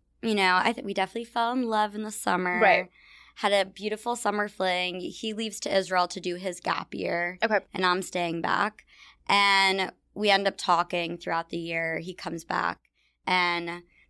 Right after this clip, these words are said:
Speaker 1: like, I think the biggest thing where I came from was, God forbid you should have sex before marriage.
Speaker 2: Mm-hmm.
Speaker 1: So you get married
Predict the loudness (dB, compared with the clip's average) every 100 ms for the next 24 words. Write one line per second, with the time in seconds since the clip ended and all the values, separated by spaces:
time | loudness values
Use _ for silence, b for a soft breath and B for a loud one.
0 | -2 2 2 2 0 0 2 2 2 -4
1 | 0 0 0 -4 -8 _ _ -2 2 4
2 | 2 0 -6 -4 -2 -2 -2 -4 -4 -14
3 | b b b -2 4 4 4 0 0 2
4 | 2 2 -2 -2 -2 -2 -6 -8 -8 -12
5 | -6 -6 -4 -4 0 2 2 2 0 0
6 | -2 -2 -2 0 0 -2 -6 -6 -6 -10